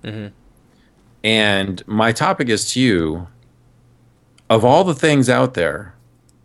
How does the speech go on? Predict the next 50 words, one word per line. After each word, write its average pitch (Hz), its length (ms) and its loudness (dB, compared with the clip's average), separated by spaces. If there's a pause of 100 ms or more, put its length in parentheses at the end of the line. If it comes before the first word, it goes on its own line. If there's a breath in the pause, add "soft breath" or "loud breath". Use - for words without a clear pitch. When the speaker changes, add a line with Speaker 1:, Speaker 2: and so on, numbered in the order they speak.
Speaker 2:
what's 143 360 -2
left 127 680 -4 (280)
that 113 80 -6
you 123 180 2
most 117 440 2
want 107 280 -2
revived? 98 720 -4 (680)
Speaker 1:
Like, 104 400 -6
uh, 107 240 -8
how, 147 320 -2
how 160 160 -2
long 165 280 0
does 117 160 -10
it 113 80 -6
have 123 240 -2
to 110 80 -16
be 95 460 -6 (320)
before 104 440 -4
Speaker 2:
Well, 170 140 4
Speaker 1:
it's 170 120 0
Speaker 2:
like, 165 60 -8
Speaker 1:
becomes 104 200 -6
Speaker 2:
let's, 165 160 0
Speaker 1:
a 170 40 -10
Speaker 2:
for 165 80 2
Speaker 1:
revival? 160 100 4
Speaker 2:
instance, 113 300 -4
let's 120 120 -8
say, 117 160 0
like, 101 240 -2
to 120 140 -8
me, 143 120 0
the 110 120 -2
gr-, 104 200 -4
if 101 220 -2
you 135 80 2
would 139 100 4
have 104 100 2
asked 110 280 0
me 92 140 -6
before 95 640 -2
a 85 40 -2
year 131 220 0
ago, 85 260 2
I'd 87 80 2
have 95 80 0
been 92 80 -6
like, 82 240 -4
"Star 95 300 2
Wars." 64 400 -6